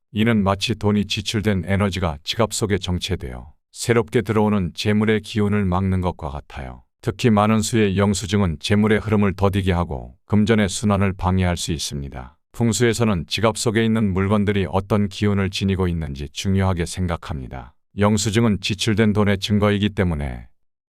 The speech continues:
이를 지갑에 오래 두고 있으면 재물운을 약화시킬 수 있어요. 영수증이 쌓이면 마치 집에 쓰레기가 쌓인 것과 같아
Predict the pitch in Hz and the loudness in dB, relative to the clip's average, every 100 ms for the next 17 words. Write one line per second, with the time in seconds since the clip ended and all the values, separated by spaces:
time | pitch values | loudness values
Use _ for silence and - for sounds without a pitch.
0 | _ - 107 120 104 107 117 110 98 104 | _ -2 2 4 2 2 2 4 4 4
1 | 107 104 98 95 - 98 85 69 - 104 | 2 0 0 0 0 0 0 -4 -2 2
2 | 107 107 101 95 80 80 98 - - 87 | 4 4 2 2 0 -2 -2 -2 -4 -6
3 | - 80 - 73 64 58 - _ - 101 | -4 -6 -6 -8 -10 -12 -20 _ -2 0
4 | 107 107 104 120 110 117 110 104 90 78 | 2 0 2 2 2 2 2 2 0 0
5 | 90 92 117 95 92 95 - 107 98 107 | -2 0 -2 -2 0 0 0 0 2 2
6 | 98 110 104 107 101 101 90 90 82 65 | 0 0 2 2 0 0 -2 -2 -4 -6